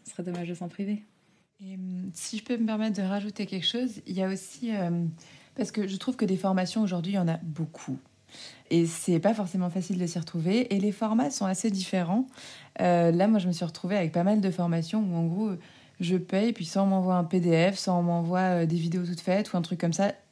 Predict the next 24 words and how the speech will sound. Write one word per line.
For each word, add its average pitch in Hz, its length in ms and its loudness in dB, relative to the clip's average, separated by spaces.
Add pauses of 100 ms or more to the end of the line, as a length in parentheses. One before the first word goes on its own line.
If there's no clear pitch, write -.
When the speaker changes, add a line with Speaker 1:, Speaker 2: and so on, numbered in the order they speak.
(760)
Speaker 2:
qualitatives 165 600 0
ou 165 60 2
non, 170 380 4
d'ailleurs. 185 360 0 (580)
Mais 190 180 8
là 226 440 6
où 208 280 2
je 180 140 0
trouve 220 260 -4
que 196 140 0
c'est 185 180 -2
dommage, 190 640 2
c'est 185 180 -4
que, 185 340 -4
euh, 180 320 0 (440)
c'est - 200 -2
que 196 220 0
ça 202 200 4
me 190 60 8
donne 190 140 6
pas 233 140 6
l'opportunité 196 680 2
de 190 120 2
pratiquer 196 840 -4